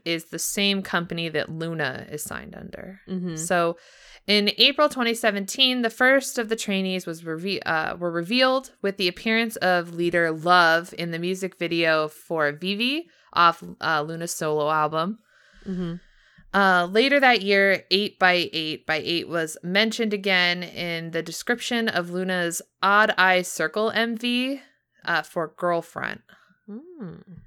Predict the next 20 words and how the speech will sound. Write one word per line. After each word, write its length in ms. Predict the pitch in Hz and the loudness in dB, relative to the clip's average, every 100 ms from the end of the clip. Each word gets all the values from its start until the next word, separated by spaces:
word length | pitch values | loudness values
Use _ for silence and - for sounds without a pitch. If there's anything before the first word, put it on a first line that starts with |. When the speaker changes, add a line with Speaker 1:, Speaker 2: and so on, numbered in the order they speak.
| _ - | _ -6
Speaker 1:
Um, 340 | 180 165 165 | -2 -2 -4
and 140 | - 196 | -2 0
then 100 | 202 | 2
apparently 500 | 202 233 254 269 285 | 0 0 0 0 -2
the 120 | 220 | -4
B-side 800 | - 202 240 - 285 302 311 302 | -4 -2 -2 4 4 4 0 -4
that 160 | 277 285 | -4 -2
they 240 | 277 262 | -2 0
released, 560 | 262 254 269 285 - - _ _ - | -2 0 -2 -6 -10 -18 _ _ -16
Chaotic, 840 | - 208 180 180 233 302 - - _ _ _ _ _ | -4 0 4 4 4 2 -2 -14 _ _ _ _ _
was 200 | 214 214 214 | 4 4 6
actually 400 | 196 202 254 240 | 4 4 0 0
initially 480 | 196 180 - 208 196 | 0 -2 0 0 0
chosen 500 | - 185 160 185 190 | 0 0 0 -2 -8
to 100 | 185 | -4
be 120 | 185 | -6
the 100 | 160 | -6
title 360 | - 165 165 | -2 0 0
track 420 | 151 151 135 - - | -2 0 -2 -4 -10
of 600 | 156 147 135 - - | -6 -4 -6 -10 -20